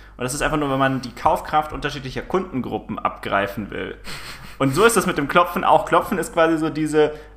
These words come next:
Anfängerkundengruppe, die noch so kein Geld hat und die anderen sind so oben drüber.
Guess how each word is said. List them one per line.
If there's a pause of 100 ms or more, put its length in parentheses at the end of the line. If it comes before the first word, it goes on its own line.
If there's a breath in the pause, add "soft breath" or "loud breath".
(140)
Anfängerkundengruppe,
die
noch (180)
so
kein
Geld
hat
und
die
anderen
sind
so
oben
drüber.